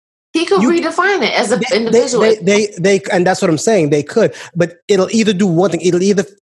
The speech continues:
Speaker 2: they'll either say, "Oh my God, I can't live up to this name, Adonis. Like, I'm not an Adonis," or they'll say, "You know what? I'm,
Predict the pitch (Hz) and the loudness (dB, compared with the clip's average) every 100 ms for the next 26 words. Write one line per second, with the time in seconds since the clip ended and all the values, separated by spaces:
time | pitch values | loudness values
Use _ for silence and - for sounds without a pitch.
0 | - 147 175 190 190 160 - 196 180 180 | -10 0 0 2 2 2 2 0 2 0
1 | 135 151 156 131 160 156 139 190 - 139 | 0 0 0 0 0 0 0 0 0 -2
2 | 120 170 165 131 120 139 208 156 127 156 | 0 2 2 0 -2 0 2 0 0 -2
3 | 139 143 214 240 226 151 123 147 135 151 | -2 -2 -2 0 0 0 -2 -2 0 0
4 | 185 - - - 190 170 170 170 190 196 | -2 -6 -16 -4 -2 0 0 0 0 2
5 | 285 392 339 440 - - _ _ _ _ | 2 2 4 2 0 -14 _ _ _ _
6 | - _ - 220 156 | -20 _ -2 0 0